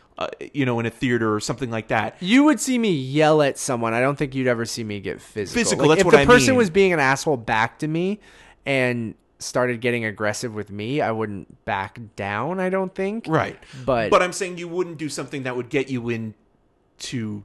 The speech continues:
Speaker 1: trouble
Speaker 2: No,
Speaker 1: in
Speaker 2: because
Speaker 1: terms
Speaker 2: we're
Speaker 1: of,
Speaker 2: also
Speaker 1: like
Speaker 2: doing it as a profession
Speaker 1: Yeah.
Speaker 2: as well, right?
Speaker 1: Like, who <laughs> wants to be the guy that's known for being arrested at a Last <laughs> Christmas screening?
Speaker 2: Exactly. Like, I know we're doing it as a profession, so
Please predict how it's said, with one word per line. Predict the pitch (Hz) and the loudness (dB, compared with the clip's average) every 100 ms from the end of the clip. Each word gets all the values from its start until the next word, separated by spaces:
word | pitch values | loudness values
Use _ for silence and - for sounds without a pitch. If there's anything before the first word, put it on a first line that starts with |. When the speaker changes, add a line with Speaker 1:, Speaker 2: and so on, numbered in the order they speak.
| - | -14
Speaker 1:
trouble | - 143 95 - | -2 0 0 2
Speaker 2:
No, | 226 | 4
Speaker 1:
in | 202 | 6
Speaker 2:
because | 175 220 | 6 2
Speaker 1:
terms | 196 | 6
Speaker 2:
we're | 254 | 8
Speaker 1:
of, | 254 | 8
Speaker 2:
also | 247 247 | 6 4
Speaker 1:
like | 175 | 2
Speaker 2:
doing | 196 190 175 | 4 4 4
it | |
as | 151 127 | 0 -2
a | |
profession | - 123 - - 135 147 117 71 | -8 -12 -14 -6 -4 -2 -2 -4
Speaker 1:
Yeah. | 67 | -12
Speaker 2:
as | 110 | -12
well, | 120 123 98 76 | -6 -2 -2 -4
right? | 87 117 | -6 -2
Speaker 1:
Like, | 170 - | -2 2
who | 240 | 2
<laughs> | 226 - | 2 0
wants | 269 - | -2 -2
to | 196 | -4
be | 190 | -2
the | 175 | 0
guy | 151 143 143 | 2 4 4
that's | 143 139 135 | 2 0 -2
known | 131 131 | -2 -2
for | 143 | -4
being | 127 127 123 | -4 -4 -2
arrested | 117 117 - 139 | 0 0 0 -2
at | 117 | -2
a | 117 | 0
Last | 107 127 - - | 0 0 0 -6
<laughs> | |
Christmas | - - 156 - - 175 - | -4 -2 0 -2 -8 -12 -8
screening? | - - 147 143 - 185 | -6 -6 -8 -8 0 2
Speaker 2:
Exactly. | 160 170 147 107 90 87 127 | 4 6 6 4 -2 -6 -4
Like, | 165 131 | -2 2
I | 196 | 2
know | 202 180 180 | 4 6 6
we're | 165 156 | 6 2
doing | 143 147 143 | 0 -2 -2
it | 131 | -2
as | 117 | -4
a | 117 | -6
profession, | 117 - 127 117 113 104 | -8 -4 -2 -2 -6 -8
so | - 120 107 | -6 -4 -4